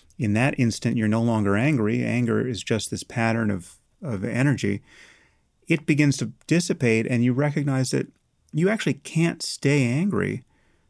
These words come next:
for more than a few moments before it begins to fall apart under the gaze of, of mindfulness. So yeah, it, it does gives you, it gives you this kind of superpower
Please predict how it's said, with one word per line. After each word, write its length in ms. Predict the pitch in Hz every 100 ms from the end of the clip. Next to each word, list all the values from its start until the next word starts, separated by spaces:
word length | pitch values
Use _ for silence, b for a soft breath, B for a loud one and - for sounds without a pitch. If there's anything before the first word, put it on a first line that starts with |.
| _
for 140 | - 127
more 200 | 131 143
than 140 | 135
a 60 | 113
few 280 | - 156 147
moments 580 | 123 190 113 98 - -
before 260 | 120 - 131
it 80 |
begins 260 | 127 139 127
to 100 | -
fall 340 | - 123 120
apart 460 | 113 - 175 120 123 _ _ _ _
under 420 | 123 127 123 120
the 100 | 113
gaze 520 | 113 120 120 123 110 120
of, 320 | 107 104 - -
of 160 | 120
mindfulness. 600 | 113 135 165 117 101 - B B B B B B
So 140 | - -
yeah, 120 | 156
it, 180 | 127 147
it 180 | 139
does 200 | 139 165
gives 200 | 135 135
you, 140 | 135 139
it 160 | 160
gives 200 | 123 151
you 80 | 151
this 280 | 123 - - -
kind 200 | - 170
of 60 | 123
superpower 800 | - 208 - - 101 98 107